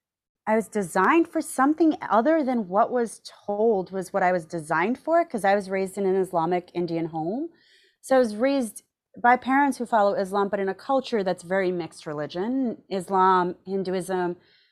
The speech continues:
I have some friends who are Indian, Christians, 'cause in America, there's not a lot of us. I think there's maybe, like, now there's, like, a twelve, thirteen percent population. And when I was growing up, I think it was, like,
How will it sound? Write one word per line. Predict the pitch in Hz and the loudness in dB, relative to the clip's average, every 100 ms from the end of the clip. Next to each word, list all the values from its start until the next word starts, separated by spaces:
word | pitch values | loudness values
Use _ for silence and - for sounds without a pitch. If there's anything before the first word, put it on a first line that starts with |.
| _ - | _ -4
I | |
have | 202 190 | -2 -2
some | 202 | -4
friends | 190 196 202 196 | 0 2 2 -2
who | 196 | -2
are | 190 | 0
Indian, | 196 190 190 190 185 185 180 | -2 -2 -2 0 0 0 -4
Christians, | - 208 220 214 | -8 -6 -6 -4
'cause | - 220 - | -2 -4 -4
in | 262 | 0
America, | 262 247 269 294 | 2 4 2 2
there's | 240 214 | -2 2
not | 226 | 2
a | 180 | 4
lot | 147 | 0
of | 139 | -2
us. | - - | -8 -12
I | 185 | -10
think | 196 196 | -6 -4
there's | 185 | -4
maybe, | 185 180 170 | -2 -2 0
like, | 165 147 143 _ _ _ _ _ _ | 0 0 -2 _ _ _ _ _ _
now | 190 202 202 185 | 0 4 6 4
there's, | 185 180 170 | 2 -2 -4
like, | 170 | -8
a | |
twelve, | 160 - 165 | -6 -4 -4
thirteen | 170 156 165 | -4 -8 -8
percent | 156 147 127 | -10 -10 -10
population. | 143 131 151 - - - - | -8 -8 -10 -10 -12 -12 -10
And | - 170 | -4 -4
when | 170 | -2
I | 175 196 | 0 0
was | 185 | -2
growing | - 170 165 | -4 -2 -2
up, | 165 | -4
I | |
think | 156 180 | -6 -6
it | |
was, | 190 | -6
like, | 180 156 | -6 -8